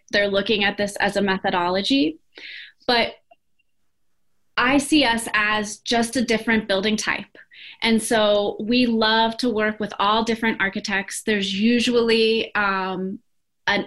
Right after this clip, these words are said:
a design architect or an A O R on the project that's separate from our in-house,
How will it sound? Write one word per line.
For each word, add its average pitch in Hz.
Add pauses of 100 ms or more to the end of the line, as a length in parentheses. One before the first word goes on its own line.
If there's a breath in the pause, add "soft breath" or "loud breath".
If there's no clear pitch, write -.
a 202
design 202
architect 208
or 190
an 190
A 202
O 202
R 190
on 190
the 196
project 214 (420 loud breath)
that's -
separate 214
from 202
our 190
in-house, 202